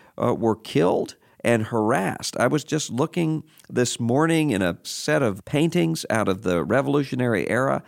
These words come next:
of a Baptist being held face down, then the water being dunked by people who are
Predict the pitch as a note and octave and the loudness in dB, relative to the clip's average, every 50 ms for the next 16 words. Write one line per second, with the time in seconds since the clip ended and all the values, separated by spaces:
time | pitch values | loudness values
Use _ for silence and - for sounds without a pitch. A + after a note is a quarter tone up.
0 | - - - - - - G#2+ G2+ G#2 F#2 G2 - - G#2+ C3 - - - D#3 D3+ | -16 -20 -20 -10 -2 -2 0 0 0 -2 0 0 0 0 0 -2 0 -2 0 0
1 | - - - _ - - _ - G#2+ A#2 A2 G#2 F#2+ G2 G2 A#2 C3+ C3+ C#3+ D3+ | 0 -4 -12 _ -20 -20 _ -2 2 2 4 4 2 0 -2 0 0 2 2 2
2 | D#3+ D#3+ D3 - - - B2+ C3 D3 - - - - A2 A2 A2 A#2 B2+ D#3+ F#3 | 2 0 -2 -4 0 2 2 2 2 0 -2 -2 -2 0 2 2 2 2 0 0
3 | F#3 - _ - - _ - - A#2+ A2+ A2 G#2 F#2+ F2 F2+ F2 G#2+ B2 C#3 D#3 | -2 -6 _ -20 -20 _ -2 0 2 2 4 2 2 2 2 4 4 4 4 2
4 | D#3 C3 G#2+ - - - A#2+ A#2 G#2 F#2+ F#2 F2+ F#2 G#2 G#2 G#2 C#3+ E3 - - | 2 0 -2 -8 -2 2 4 4 4 2 0 -4 0 2 2 2 2 0 -4 -10
5 | - - _ _ _ - - G2+ G2 - - C3+ C#3 C3+ - D#3 C#3+ B2 A2+ G#2 | -16 -16 _ _ _ -4 -2 -2 0 0 2 0 0 2 0 0 2 4 4 4
6 | G#2 G2 F#2 F2+ | 4 4 2 0